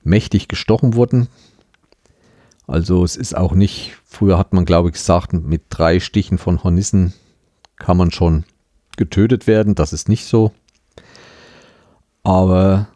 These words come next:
ganz so glimpflich ging das dort nicht ab. Ich hoffe, dass ich bei mir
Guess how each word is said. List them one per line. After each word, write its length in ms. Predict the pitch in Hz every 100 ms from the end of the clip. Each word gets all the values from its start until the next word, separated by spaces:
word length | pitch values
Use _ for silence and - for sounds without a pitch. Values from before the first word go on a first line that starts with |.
| -
ganz 180 | 92 95
so 100 | 98
glimpflich 380 | 98 101 101 -
ging 200 | 101 90
das 140 | 85
dort 200 | 92 -
nicht 180 | 117 -
ab. 160 | 127
Ich 180 | - -
hoffe, 220 | 113 - -
dass 200 | 95 95
ich 400 | 92 - - - _ _
bei 140 | 85 85
mir 400 | 95 104 95